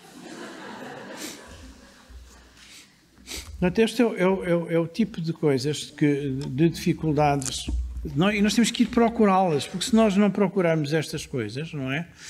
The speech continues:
Ficamos sempre pela superficialidade, ficamos sempre pela agitação, por exemplo, pela, pela, pela dificul-, pela dificuldade de atenção, pela desatenção. Há muitos tipos de desatenção.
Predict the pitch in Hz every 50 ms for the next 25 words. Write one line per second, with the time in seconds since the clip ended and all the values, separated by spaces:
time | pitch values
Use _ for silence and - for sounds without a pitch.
0 | - - - _ - 185 175 - 208 214 214 190 - - - - - 311 311 311
1 | 262 - - - - - 196 175 165 - - - - - - - - 165 160 147
2 | 127 127 117 110 110 120 - - - - 151 147 - - 220 208 202 - - 233
3 | 240 233 226 214 202 190 160 185 180 170 - 160 131 - - 113 104 104 107 -
4 | _ _ _ _ _ _ _ _ _ - 131 131 123 117 131 123 120 117 117 -
5 | - - _ - 123 131 127 131 - - - - - - - - 135 135 143 139
6 | - - - - 156 170 165 - 190 175 - 175 175 170 - - - - - -
7 | 185 190 175 151 143 - - 190 175 180 175 180 185 190 170 160 175 170 175 -
8 | 180 180 160 - - - 135 110 101 101 - _ _ _ - 135 143 135 131 131
9 | 180 190 - - 165 156 151 147 - - 123 110 117 - 170 208 220 - - -
10 | - 233 196 202 175 147 143 147 131 117 120 135 123 127 - 131 120 113 - -
11 | 113 101